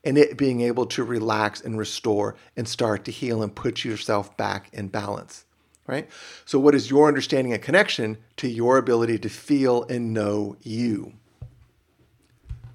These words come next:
All right. I think that's gone way longer than I would have realized here.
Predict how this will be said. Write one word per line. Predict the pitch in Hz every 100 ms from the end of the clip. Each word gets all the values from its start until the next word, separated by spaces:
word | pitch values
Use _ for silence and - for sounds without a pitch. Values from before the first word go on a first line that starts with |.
| _
All | 110
right. | 101 - - - - - - _ _ -
I |
think | 120
that's | 107 -
gone | 117 104 101 104 117
way | 123 123
longer | 120 117 110
than | 113 110
I |
would | 107
have | 101
realized | 107 107 110 104 -
here. | 117